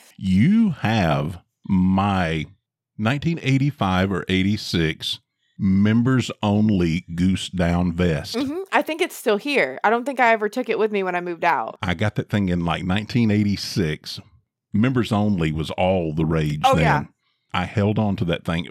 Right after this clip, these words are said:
Speaker 2: Very few items have I been able to hold on to since high school. That's one of 'em that I just <laughs> couldn't let go.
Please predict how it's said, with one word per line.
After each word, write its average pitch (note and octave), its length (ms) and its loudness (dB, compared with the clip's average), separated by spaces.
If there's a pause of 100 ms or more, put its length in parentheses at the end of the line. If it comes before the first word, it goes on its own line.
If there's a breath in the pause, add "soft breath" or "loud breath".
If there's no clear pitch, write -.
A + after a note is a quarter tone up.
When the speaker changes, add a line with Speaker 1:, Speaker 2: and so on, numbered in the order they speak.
Speaker 2:
Very B2+ 460 0
few G2+ 260 0
items F#2+ 360 0
have F#2 160 -2
I F2 80 -2
been F#2 180 2
able E2+ 200 0
to D#2 60 -4
hold F#2+ 320 -2
on F2 300 -2
to D2+ 320 -4
since - 440 -6 (340)
high F2+ 240 -2
school. C#2 420 -8 (500)
That's F2+ 320 -2
one G2 300 2
of F2+ 160 2
'em D#2+ 120 -4
that D#2+ 120 -2
I E2 80 -4
just - 320 -8
<laughs> - 0 -
couldn't C#3+ 440 0
let G2+ 200 0
go. F2 240 -2